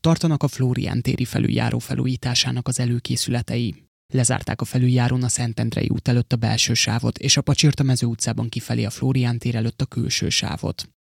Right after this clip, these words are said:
Az Árpád híd Flórián téri lehajtójában lezárták a belső sávot a Vörösvári út felé és a Pacsirta Mező utcába kanyarodó külső sávot.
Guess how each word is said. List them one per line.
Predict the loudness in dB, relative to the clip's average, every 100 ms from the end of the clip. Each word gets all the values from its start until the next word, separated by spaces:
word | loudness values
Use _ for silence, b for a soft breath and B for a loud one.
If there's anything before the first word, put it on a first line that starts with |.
| -4
Az | 0
Árpád | 0 0 0
híd | 0 -4
Flórián | -2 0 2 2 0
téri | 0 0
lehajtójában | 0 0 0 0 0 0 0 0
lezárták | 2 0 0 -2 -4
a |
belső | 0 0 0
sávot | 0 0 -2 -4
a | -2
Vörösvári | 2 2 2 0 0
út | 0
felé | -2 -2 0
és | 0 0
a |
Pacsirta | 0 0 0 0 0
Mező | 0 0
utcába | -2 -4 -4 -4
kanyarodó | -4 -4 -2 -4
külső | -4 -2 0 0
sávot. | 0 0 -2 -6 -8 -10